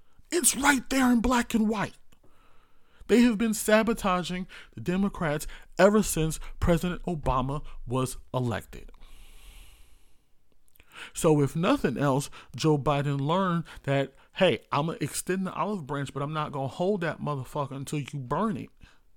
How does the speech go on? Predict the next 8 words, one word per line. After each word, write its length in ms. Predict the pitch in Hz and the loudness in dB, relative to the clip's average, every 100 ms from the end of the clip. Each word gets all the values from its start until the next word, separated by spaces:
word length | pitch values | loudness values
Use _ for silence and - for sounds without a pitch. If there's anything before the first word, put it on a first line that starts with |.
| - _ _ _ _ - _ _ _ _ _ _ _ | -20 _ _ _ _ -20 _ _ _ _ _ _ _
Because 320 | 143 156 180 - | -2 0 0 2
he 160 | 202 | 0
saw 380 | 185 - 214 233 | 0 -2 0 0
what 240 | 160 170 | 0 -2
happened 600 | 165 - 202 214 160 160 - - - | -4 0 0 0 -4 -6 -8 -16 -6
with 200 | 165 165 | -4 -4
his 160 | 180 156 | -4 -6
predecessor. 720 | - 208 214 - - - - | -2 0 0 -6 -6 -8 -12